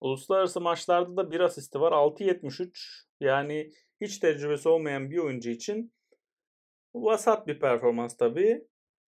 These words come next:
Dokuz maç oynamış ligde. Bir gol, bir asist yapmış. Bir de kupada oynamış. Orada da golü var. Yani gol yollarında etkili.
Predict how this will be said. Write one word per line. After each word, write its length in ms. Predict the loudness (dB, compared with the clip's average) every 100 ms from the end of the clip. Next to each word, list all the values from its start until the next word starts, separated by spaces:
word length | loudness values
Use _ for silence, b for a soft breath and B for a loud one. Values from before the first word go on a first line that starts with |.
| _ -2
Dokuz 340 | -2 2 0 0
maç 220 | -2 0
oynamış 420 | -2 -2 -6 -6
ligde. 500 | -8 0 2 2 0
Bir 240 | -2 0
gol, 380 | 2 2 0 0
bir 120 | 2
asist 380 | 2 2 -2 -4
yapmış. 680 | -2 -2 -4 -10 -10 -16 -20 _ _ _ _ _
Bir 300 | -10 -2 0
de 100 | 2
kupada 320 | 0 4 4 6
oynamış. 340 | 2 -2 0
Orada 280 | 0 2 0
da 60 |
golü 240 | 2 4 4
var. 220 | 2 0 -10 _ _ _ _
Yani 420 | -8 -6 -6 -6
gol 260 | 2 4 4
yollarında 560 | 2 0 0 -2 -2
etkili. 600 | -2 -4 -6 -2 -2 -2